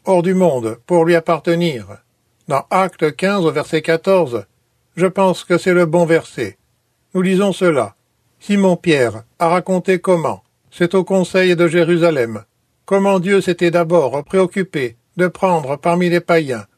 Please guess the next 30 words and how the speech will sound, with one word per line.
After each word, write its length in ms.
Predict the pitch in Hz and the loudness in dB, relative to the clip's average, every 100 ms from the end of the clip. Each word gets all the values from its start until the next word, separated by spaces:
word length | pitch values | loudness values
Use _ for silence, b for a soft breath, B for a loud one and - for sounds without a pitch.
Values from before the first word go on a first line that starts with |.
| _ | _
un 140 | 196 180 | -2 0
peuple 440 | 196 190 - 175 | 2 0 0 -2
pour 220 | 165 175 | 0 -2
son 240 | - 180 175 | 0 -2 0
nom. 220 | 165 110 _ _ _ _ _ - | -2 -4 _ _ _ _ _ -2
Le 160 | 180 | -2
plan 240 | 175 196 190 | 0 0 2
de 120 | 180 | 2
Dieu 320 | 151 139 113 _ _ - | 0 -2 -4 _ _ -4
est 80 | 175 | 0
de 100 | 180 | 0
sortir 560 | - 180 - 202 170 - | 2 0 0 0 0 -2
un 140 | 185 175 | -4 -4
peuple, 520 | - 151 - 123 107 _ _ - | 0 -2 -2 -14 -16 _ _ -4
de 80 | 185 | -2
choisir 520 | 170 190 180 190 190 | -2 0 0 0 0
un 120 | 196 | 0
peuple. 500 | 180 202 170 - 107 _ _ _ _ | -2 0 -2 -2 -20 _ _ _ _
Maintenant, 580 | 170 180 185 175 127 104 _ _ _ | 0 0 2 2 0 -2 _ _ _
quelque 340 | 165 151 160 | -2 0 -2
chose 360 | 147 190 220 170 | -2 -2 -2 0
à 40 | |
l'intérieur 420 | 156 156 165 156 147 | 0 0 0 0 0
de 120 | 151 | -2
vous 220 | 143 208 | 0 0
résiste 400 | 170 156 196 - | 2 2 -2 -2
à 80 | 147 | -4
cela, 380 | - 202 208 147 | -2 0 0 0
n'est-ce 240 | 135 131 | -4 -8
pas ? 300 | - 175 196 | -2 -2 -4